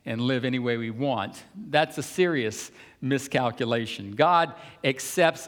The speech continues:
us because we confess and repent, not because we learn from his word, not because we hear his word, not because we read his word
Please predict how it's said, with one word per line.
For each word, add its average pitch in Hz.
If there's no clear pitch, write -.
us 113
because 123
we 135
confess 135
and 120
repent, 117
not 147
because 135
we 127
learn 127
from 127
his 117
word, 120
not 127
because 127
we 123
hear 135
his 117
word, 117
not 123
because 127
we 123
read 131
his 110
word 113